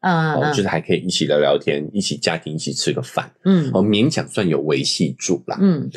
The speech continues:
Speaker 2: 哦，那在她老公的计划里头呢，就是退休，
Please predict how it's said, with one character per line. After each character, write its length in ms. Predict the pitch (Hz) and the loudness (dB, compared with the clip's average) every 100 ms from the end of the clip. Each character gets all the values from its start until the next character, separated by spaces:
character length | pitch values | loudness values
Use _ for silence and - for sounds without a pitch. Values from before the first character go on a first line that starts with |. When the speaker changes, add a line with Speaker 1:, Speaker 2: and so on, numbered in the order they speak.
| - - - | -12 -14 -4
Speaker 2:
哦， 100 | - | 0
那 180 | 104 110 | 2 2
在 140 | 117 117 | 2 2
她 140 | 113 | 2
老 120 | 78 | 0
公 200 | - 92 | 2 2
的 80 | 85 | 2
计 160 | 95 85 | 2 2
划 160 | 82 | 2
里 100 | 73 | -2
头 160 | - - - | -8 -8 -8
呢， 60 | - | -4
就 100 | - | 0
是 320 | 90 82 - - _ _ | 2 2 0 -6 _ _
退 200 | - 98 | 2 2
休， 320 | 87 82 82 | 4 4 4